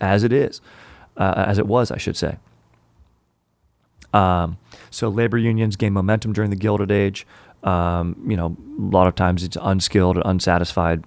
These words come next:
factory workers. That's who you think of when you think of unions. But look at today, you know, tons of strikes going on.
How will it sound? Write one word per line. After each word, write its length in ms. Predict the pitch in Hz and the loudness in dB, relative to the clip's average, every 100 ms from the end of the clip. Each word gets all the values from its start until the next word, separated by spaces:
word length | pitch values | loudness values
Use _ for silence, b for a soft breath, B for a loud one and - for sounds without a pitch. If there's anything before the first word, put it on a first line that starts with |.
| - | -12
factory 420 | - 87 85 90 | 0 0 2 2
workers. 480 | 87 87 87 87 85 | 2 2 2 0 0
That's 140 | - | -2
who 80 | 98 | 0
you 120 | 87 | 0
think 200 | - 90 | 0 -2
of 100 | 85 | 0
when 80 | 87 | -2
you 60 | |
think 220 | 85 90 82 | -2 -2 -2
of 80 | |
unions. 320 | 87 85 87 90 | 0 0 0 0
But 240 | 85 80 B B B | -2 -2 B B B
look 180 | 90 - | -6 -4
at 40 | |
today, 320 | - 101 123 85 | -2 0 0 -2
you 80 | 82 | -2
know, 180 | 82 80 | -2 -4
tons 240 | - 117 113 | 0 0 0
of 80 | |
strikes 300 | - 85 85 | -4 -4 -4
going 240 | - 85 | -2 -2
on. 100 | 82 | -2